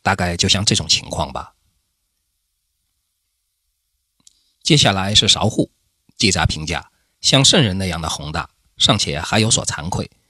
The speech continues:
可见当圣人不容易啊。”再接下来是大夏，季札评价：“美呀！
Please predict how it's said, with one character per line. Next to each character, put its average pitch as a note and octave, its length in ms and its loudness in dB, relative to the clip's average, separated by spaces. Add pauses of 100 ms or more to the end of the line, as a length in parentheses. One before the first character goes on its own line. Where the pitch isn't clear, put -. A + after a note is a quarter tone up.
(220)
可 - 160 -4
见 G2+ 220 0
当 C3 200 0
圣 A#2+ 200 2
人 F#2+ 220 -6
不 - 140 0
容 F#2 220 -2
易 G#2 120 -2
啊。” - 120 -14 (720)
再 C#3 160 4
接 F#3+ 140 -2
下 E2 160 -2
来 - 220 -8
是 - 160 0
大 G2+ 160 0
夏， - 200 0 (520)
季 C3+ 100 4
札 F2+ 160 0
评 E2+ 180 -2
价 D#2+ 220 -2 (220)
：“美 F2+ 160 -8
呀！ F2 240 -6